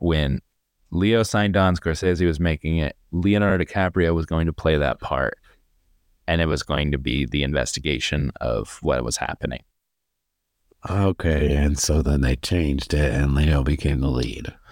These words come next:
Speaker 1: Well, L-, Leo was gonna be the lead no matter what, but they went,
Speaker 2: Oh.
Speaker 1: "Let's give him a, a more different kind of part."
Speaker 2: Perspective to
Speaker 1: Yeah,
Speaker 2: it.
Speaker 1: to, 'cause the guy that he plays is very little in the book,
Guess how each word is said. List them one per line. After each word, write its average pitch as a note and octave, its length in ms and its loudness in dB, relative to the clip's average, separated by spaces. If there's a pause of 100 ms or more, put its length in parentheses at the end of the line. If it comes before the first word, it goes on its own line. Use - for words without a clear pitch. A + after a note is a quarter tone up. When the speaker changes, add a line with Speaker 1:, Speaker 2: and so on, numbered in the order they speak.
(720)
Speaker 1:
Well, G#2+ 160 2
L-, F#2+ 260 2
Leo C3+ 300 2
was A#2+ 200 2
gonna A2 140 2
be G2 80 2
the F#2 60 4
lead E2 200 2
no E2 60 2
matter D#2+ 220 0
what, D#2 320 -2 (480)
but F#2+ 140 0
they F#2 140 2
went, G2+ 300 2
Speaker 2:
Oh. - 100 -4 (260)
Speaker 1:
"Let's F#3 220 -2
give G3+ 180 0
him D#3+ 160 0
a, G2 220 0
a G2 80 2
more F#2 500 2 (500)
different G2+ 420 -2 (220)
kind D#2+ 340 -4
of - 260 -8 (400)
part." E2+ 360 -2
Speaker 2:
Perspective C#2 920 -2
to G#2 100 2
Speaker 1:
Yeah, D2+ 400 2
Speaker 2:
it. - 220 -8
Speaker 1:
to, D2+ 300 0 (180)
'cause G2+ 240 -2
the G2 100 0
guy A#2 500 0 (200)
that G2 240 0
he F#2 100 2
plays F2 340 2
is C#2+ 200 -2
very D#2+ 640 0 (380)
little E2 460 2
in D2 200 0
the C#2+ 60 -2
book, - 220 -10